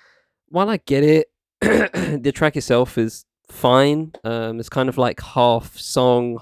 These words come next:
half, uh, you know, kind of, like, skit going on. So, and that's, and that's cool. I don't mind that kind of style.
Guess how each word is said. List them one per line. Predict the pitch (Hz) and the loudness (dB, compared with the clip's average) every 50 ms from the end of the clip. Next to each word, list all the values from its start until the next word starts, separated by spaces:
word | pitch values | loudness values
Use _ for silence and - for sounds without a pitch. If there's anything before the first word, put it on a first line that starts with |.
| - | -6
half, | - 117 120 117 117 117 113 - - - - | -4 -4 -2 -4 -4 -8 -10 -16 -20 -16 -12
uh, | 107 110 113 110 110 110 110 110 110 - _ _ _ _ _ _ _ _ _ - | -8 -8 -8 -8 -8 -10 -12 -16 -20 -20 _ _ _ _ _ _ _ _ _ -10
you | 120 117 | -8 -6
know, | 113 | -6
kind | - - 123 117 | -4 -4 -4 -4
of, | 120 127 | -4 -4
like, | 123 - - | -8 -8 -8
skit | - - - - 127 - - 131 | -10 -6 -4 -2 -4 -4 -2 0
going | 135 131 127 131 131 135 | 2 2 4 4 2 2
on. | 135 135 135 135 135 135 135 | 2 2 0 0 -2 -6 -10
So, | - - - 113 110 113 110 110 110 - _ _ _ _ - - | -10 -10 -8 -6 -6 -6 -6 -8 -10 -12 _ _ _ _ -10 -6
and | 233 339 | -4 -4
that's, | 349 233 - - - | -4 -6 -8 -10 -8
and | - 349 | -6 -6
that's | 359 302 - - | -6 -6 -8 -10
cool. | - - 131 113 113 120 | -4 -2 -2 0 0 -2
I | 135 | -2
don't | - 160 151 123 | -4 -4 -4 -4
mind | 131 127 117 117 113 | -4 -6 -6 -6 -10
that | - - | -12 -12
kind | - - 113 110 | -10 -10 -10 -8
of | 101 | -10
style. | - - - 95 98 98 104 131 - | -12 -10 -10 -8 -8 -8 -8 -10 -12